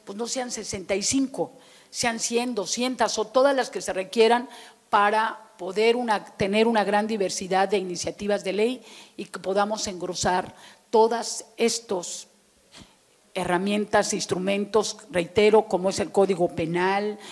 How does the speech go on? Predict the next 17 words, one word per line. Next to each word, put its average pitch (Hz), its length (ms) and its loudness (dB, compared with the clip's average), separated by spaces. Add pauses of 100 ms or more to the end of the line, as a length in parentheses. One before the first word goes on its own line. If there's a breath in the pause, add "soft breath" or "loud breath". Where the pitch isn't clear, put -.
(160 loud breath)
el 185 140 -8
Código 190 380 6
Civil 214 520 -2 (200 loud breath)
y - 80 -14
desde 180 260 -6
luego 208 260 0
nuestra 175 300 -6
ley 208 240 0
de 196 140 4
acceso 190 500 0
para 175 180 0
vivir 196 300 -2
una 208 180 0
vida 196 260 0
libre 202 440 2 (200 loud breath)
sin 285 260 4
violencia, 220 580 2